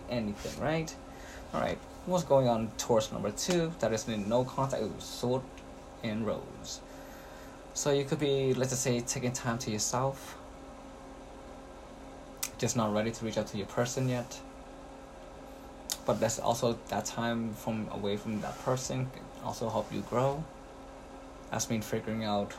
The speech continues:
what's the next step. Now your person, whoever they are, tank. Four of Pentacles.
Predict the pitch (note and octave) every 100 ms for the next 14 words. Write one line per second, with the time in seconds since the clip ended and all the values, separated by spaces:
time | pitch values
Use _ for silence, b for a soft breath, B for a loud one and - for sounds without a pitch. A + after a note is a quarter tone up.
0 | - A2 - G#2 F2 - C3 C#3+ - -
1 | - - - - - - - - - -
2 | - B B - - A2+ G#2+ B2 C3 C#3
3 | C3+ - G2 G2 - C4 B3 - G#3 G#3+
4 | G3+ G3+ C#3+ A2 B2+ A3 G#3 F#3+ F3+ G3+
5 | - - - - - - - - - G4
6 | F4+ - - - - - - - - G#2+
7 | - D#2 - - - -